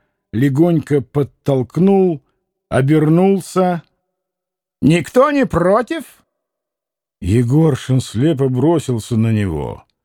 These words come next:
Штабс, играючи, одним грациозным движением сшиб доктора в папоротники и бросил:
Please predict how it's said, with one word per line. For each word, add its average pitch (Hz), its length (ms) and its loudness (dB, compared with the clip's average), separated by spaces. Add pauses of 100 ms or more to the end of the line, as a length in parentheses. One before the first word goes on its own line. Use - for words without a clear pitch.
(140)
Штабс, 185 540 -2
играючи, 156 720 0
одним 156 460 0
грациозным 160 680 0
движением 165 600 0
сшиб 196 320 -4
доктора 165 760 -2 (200)
в - 220 -20
папоротники 127 880 -2
и 104 80 0
бросил: 123 680 -2